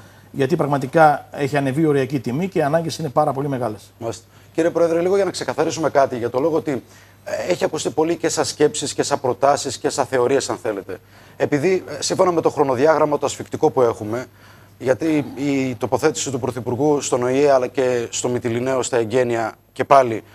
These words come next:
Speaker 2: ότι το είκοσι οκτώ, οι λιγνητικές μονάδες στη χώρα έως το είκοσι οκτώ θα κλείσουν όλες,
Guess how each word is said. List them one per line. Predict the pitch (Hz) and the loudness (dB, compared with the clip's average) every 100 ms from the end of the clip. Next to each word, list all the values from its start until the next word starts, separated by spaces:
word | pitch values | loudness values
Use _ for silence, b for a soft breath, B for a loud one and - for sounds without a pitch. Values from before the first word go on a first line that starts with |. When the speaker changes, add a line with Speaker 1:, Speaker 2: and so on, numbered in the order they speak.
| b b | b b
Speaker 2:
ότι | 135 131 | -2 -2
το | - | 0
είκοσι | 131 123 123 | 0 0 -2
οκτώ, | 123 - 147 120 - | -2 2 4 4 -2
οι | |
λιγνητικές | 123 117 110 107 139 | -4 -4 -6 -4 -6
μονάδες | 127 123 131 123 | -4 -2 0 -2
στη | - | -6
χώρα | 107 127 120 107 | 0 2 2 2
έως | 156 - | 2 2
το | |
είκοσι | 139 117 | -4 -8
οκτώ | 110 123 | -6 -4
θα | 113 | -4
κλείσουν | 117 135 - | -2 -4 -2
όλες, | 107 104 127 - | -4 -4 -6 -10